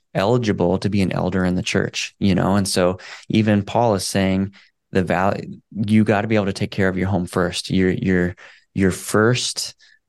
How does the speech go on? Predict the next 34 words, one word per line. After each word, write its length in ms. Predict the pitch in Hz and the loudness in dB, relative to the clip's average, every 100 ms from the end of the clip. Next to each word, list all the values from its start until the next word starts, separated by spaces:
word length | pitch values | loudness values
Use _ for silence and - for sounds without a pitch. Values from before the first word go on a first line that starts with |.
| - | -6
um, 580 | 98 90 85 87 - - | -2 -2 -2 -2 -4 -4
responsibility 1040 | - 98 - 98 104 - 101 101 123 139 135 | -2 -2 0 0 0 2 4 4 4 4 2
in, 220 | - 92 | 2 0
in 200 | - 90 | 2 0
spiritual 720 | - - 104 98 - 95 95 | -2 0 0 2 2 4 4
growth 400 | - - 98 107 | 2 2 2 2
and 100 | 104 | 0
development 560 | 92 87 113 113 120 123 | 0 0 0 2 0 0
is 140 | - 92 | -2 2
in 160 | 95 | 2
your 120 | 92 92 | 2 0
kids 360 | - 92 90 | 0 -2 0
and 140 | 90 90 | -2 0
in, 160 | 90 | -2
and 220 | - 92 87 | -2 0 2
in 180 | 90 | 2
your 140 | 90 90 | 2 2
wife. 400 | 80 85 90 - - - - | 0 -2 -6 -16 -18 -16 -4
And 120 | 95 | 2
you 60 | 90 | 2
gotta 240 | 90 90 | 2 0
get 160 | 87 85 | 0 0
that 200 | 85 - | -2 0
white 200 | 85 - | -2 -4
fir-, 240 | - - - | -4 -6 -4
right 320 | - 82 - | -2 -2 -4
first. 420 | - 82 82 - - - - - | -4 -2 -2 -6 -10 -12 -14 -2
And 240 | 90 87 | 0 2
then 280 | 92 95 101 | 4 4 6
you 80 | 90 | 4
can 180 | - 87 | 4 4
move 200 | 90 87 | 4 2
on 280 | 87 87 82 | 0 -2 -4
to, 380 | - 82 85 | -4 -2 -2